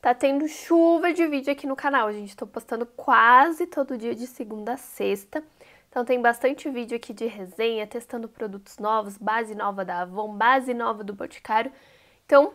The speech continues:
dá uma olhadinha aqui no canal que tem bastante conteúdo pra vocês. Um beijo e até o próximo vídeo.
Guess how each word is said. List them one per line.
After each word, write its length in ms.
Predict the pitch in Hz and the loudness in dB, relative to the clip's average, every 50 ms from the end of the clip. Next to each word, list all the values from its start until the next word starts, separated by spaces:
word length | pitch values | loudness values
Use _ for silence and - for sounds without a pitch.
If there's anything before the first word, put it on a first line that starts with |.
| - - - | -10 -10 6
dá 140 | 190 262 262 | 8 8 10
uma 140 | 302 359 | 10 8
olhadinha 400 | 370 349 349 339 320 285 294 285 | 4 4 2 0 0 0 0 -2
aqui 160 | 277 277 - 277 | -2 -4 -6 -8
no 80 | 269 | -6
canal 280 | - - 254 226 233 247 | -4 -2 -2 -2 -2 -4
que 80 | - | -4
tem 120 | - 285 262 | -8 -6 -2
bastante 460 | 247 240 247 247 - 269 311 339 - | 0 0 0 0 -4 -6 -6 -6 -10
conteúdo 460 | - 349 330 - 320 277 269 240 269 | -12 -12 -6 0 0 0 0 0 -4
pra 280 | 269 - 269 269 277 320 | -2 2 2 2 2 2
vocês. 360 | 330 - 196 - - - _ _ _ _ _ _ _ - _ _ _ | -2 -8 -12 -12 -12 -18 _ _ _ _ _ _ _ -20 _ _ _
Um 200 | 440 480 494 453 | 6 6 6 8
beijo 440 | 370 320 302 294 311 349 - 381 - - | 8 10 10 10 8 8 2 -2 -6 0
e 100 | 285 302 | 2 2
até 180 | 294 294 285 | 2 4 2
o 40 | 254 | 0
próximo 360 | 285 294 269 269 - 302 302 | 0 -4 -8 -6 -6 -6 -6
vídeo. 300 | 262 226 - - - - | -6 -8 -10 -14 -18 -20